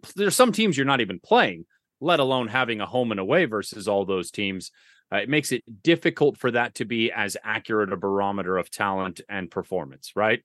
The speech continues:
And, and so I, I get why people have strayed away. Um, I, I think really, to be honest, it's the fans that have kept the Supporters' Shield a thing.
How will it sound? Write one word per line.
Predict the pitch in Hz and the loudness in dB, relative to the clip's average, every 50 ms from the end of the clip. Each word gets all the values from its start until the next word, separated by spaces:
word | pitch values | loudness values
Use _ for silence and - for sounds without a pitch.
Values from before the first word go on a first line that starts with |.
| _ | _
And, | 107 107 110 95 | -8 -8 -6 -6
and | 127 123 - | -6 -4 0
so | - 175 156 147 139 135 - - _ _ _ | 4 4 6 6 4 2 -4 -14 _ _ _
I, | 123 123 110 123 | -2 0 2 0
I | 127 | 0
get | 107 - 120 127 139 127 127 | 0 2 2 2 2 2 2
why | 127 120 120 | 2 0 0
people | 113 - 120 113 - 123 113 | 0 -4 -8 -6 -2 -2 -2
have | 101 - | -2 -2
strayed | - - - 113 107 107 104 | -6 -4 0 2 2 4 2
away. | 107 101 98 98 101 107 113 110 - _ _ _ _ _ _ - | 2 2 2 2 2 2 0 -2 -6 _ _ _ _ _ _ -6
Um, | 95 92 92 90 90 92 90 95 90 - _ _ _ _ _ _ _ - - - | -4 -2 -2 -2 -4 -6 -8 -10 -12 -14 _ _ _ _ _ _ _ -20 -6 -4
I, | 101 - - | -4 -2 0
I | 113 113 | -2 -2
think | 117 117 113 101 | -2 -4 -6 0
really, | 107 139 170 185 160 147 139 | 4 4 6 6 4 4 2
to | - 127 | 0 -2
be | 113 117 | 0 0
honest, | 123 151 180 160 135 - - | 2 2 2 0 0 -2 -4
it's | 127 - - | -6 -8 -8
the | - - 117 - | -2 -2 -2 -2
fans | - - 117 127 160 180 127 110 117 135 - - - - _ _ _ - | 2 2 2 4 4 2 0 -2 -4 -6 -8 -10 -12 -14 _ _ _ 0
that | 110 107 | 0 2
have | - 113 107 - - | 2 2 0 0 -2
kept | - - 127 123 - | 0 0 0 0 0
the | - 117 | -2 -2
Supporters' | 107 - - 107 - - 113 113 110 107 101 | -2 -2 -4 -6 -2 0 0 2 2 0 -2
Shield | - - 117 110 110 104 92 - - | -4 -2 2 2 2 0 -2 -4 -6
a | 107 101 | -6 -6
thing. | - _ 117 120 147 190 226 233 | -2 _ 2 2 2 2 0 -4